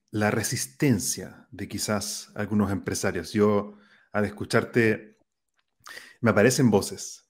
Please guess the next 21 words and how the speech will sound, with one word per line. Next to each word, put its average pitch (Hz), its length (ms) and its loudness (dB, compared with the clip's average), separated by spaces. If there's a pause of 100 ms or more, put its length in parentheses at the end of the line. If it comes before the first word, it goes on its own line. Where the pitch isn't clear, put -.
como 92 600 -2
de 101 100 0
empresarios 107 500 -4
que 101 180 -4
podrían 104 460 -2
estar 104 180 0
escuchando 98 460 -2
esto - 340 -12 (1000)
y, 98 560 -6 (320)
y, 87 1120 -8 (100)
y 107 120 -6
podrían 92 340 0
perfectamente 156 540 4
tener 113 220 2
una 131 140 4
reacción 117 600 4
con 110 200 -2
un 113 120 0
escepticismo 107 1040 -4 (420)
<laughs> - 880 -8
eh, 98 580 -2